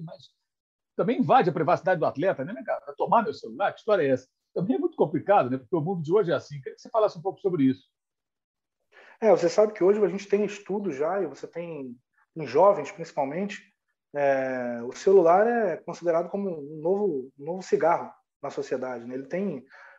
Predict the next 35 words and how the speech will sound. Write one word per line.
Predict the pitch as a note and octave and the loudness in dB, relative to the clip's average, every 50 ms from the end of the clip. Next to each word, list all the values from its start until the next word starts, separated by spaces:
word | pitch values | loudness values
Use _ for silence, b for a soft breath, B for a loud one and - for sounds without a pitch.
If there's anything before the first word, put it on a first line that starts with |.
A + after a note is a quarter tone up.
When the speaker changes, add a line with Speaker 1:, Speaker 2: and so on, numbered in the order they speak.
| B | B
Speaker 2:
tem | - D3+ | -10 -4
reações | C#3+ E3+ F3 - - - F#3+ F3 | 0 0 0 0 0 -2 -2 2
de | F3+ | 2
abstinência, | G3 F#3+ - - - F#3+ E3 D3+ E3+ G3 F#3+ F#3+ - - - - _ _ _ _ _ _ _ _ _ _ _ - | 2 2 0 -8 -12 -10 -8 -6 -6 -6 -6 -6 -8 -12 -14 -16 _ _ _ _ _ _ _ _ _ _ _ -14
é, | C3 C3 C3 C3 B2+ B2 B2 A#2 A#2 A2+ A2+ - - | -10 -10 -8 -8 -8 -8 -8 -8 -10 -12 -14 -16 -16
em | C3+ C3 | -14 -8
pesquisas | - - - - - D#3 D3 C#3+ - | -4 -4 -4 -4 -4 -2 -2 -2 -2
feitas, | - - C#3 D#3 F#3 F#3+ - - - - b b b b b b b b b _ _ - | -2 -2 -2 0 0 0 -2 -6 -12 -14 b b b b b b b b b _ _ -8
e | E3 D#3+ D#3 D3 C3 A#2+ B2 - - - | -6 -4 -2 -2 -2 -4 -6 -10 -12 -6
no | C#3+ D3 | -4 -4
caso | - - D#3 D3 C3+ C3 C3 B2 - _ _ _ _ _ _ _ _ - | 0 2 4 4 4 2 -2 -10 -12 _ _ _ _ _ _ _ _ -20
do | - | -16
futebol, | - - E3 - - C#3 B2+ C#3+ D#3+ F#3 G3 F3+ | -10 -10 -10 -8 -6 -4 -2 0 2 2 2 0
né, | D#3 D3+ | -2 -6
a | C#3+ | -8
gente, | C3 C#3+ D#3 D3+ - D3+ C#3 C3+ C3+ C3+ | -8 -10 -10 -12 -8 -8 -6 -6 -6 -8
a | C3+ | -10
gente | C3 D3 - - D3 | -12 -12 -12 -8 -4
ouve | D3+ E3 D#3 D3+ D3 C#3+ C#3 - | -4 -2 0 0 0 0 0 -2
alguns | - C#3 C#3 C3+ C#3+ D3+ C#3 | -4 -4 -4 -4 -4 -6 -6
ex-jogadores | D3 C#3 D3 C#3+ C3+ C#3 C#3+ C#3+ | -6 -4 -2 -2 0 0 -2 -2
falando | - - C3+ B2+ C#3 E3 F3+ D#3 C#3 | -4 -8 -8 -6 -6 -8 -8 -8 -8
que | - C#3 B2 - _ _ _ _ _ _ _ - | -8 -10 -10 -10 _ _ _ _ _ _ _ -2
época | D3 D3+ - - D3 | -2 0 0 0 -4
de | C#3 | -4
concentração, | - - D3+ C#3 - E3 D#3+ - D3 B2+ - - - F3 G3+ F#3 | -4 -8 -8 -8 -6 -8 -6 -4 -4 -4 -4 -4 -4 -2 -2 -2
né, | D3+ D3 - B B B B B B B B B | -4 -6 -12 B B B B B B B B B
o | C#3+ | -4
quanto | - F#3 G#3 A#3 A3+ A3 | 2 4 4 4 4 0
esses | G3 - F3 - | -4 -6 -8 -10
caras | - - F#3+ F#3 F#3 F3 | -4 0 0 0 0 -2
se | - E3+ | -2 -4
aproximavam, | D3+ - F3+ F3+ E3+ - C#3+ B2+ C#3 D#3+ F3 D#3+ C3 B2+ A#2+ A#2+ _ _ _ _ | -4 -2 -2 -2 -2 -2 -6 -4 -2 -2 -2 -2 -4 -8 -10 -12 _ _ _ _
se | - - - | -16 -10 -10
conheciam, | D#3+ - G3 F#3 D#3+ C3+ - - - F3+ F#3+ F3+ D3+ C3+ B2 | -6 -2 -2 -2 -2 -2 -6 -6 -8 -8 -6 -6 -8 -10 -12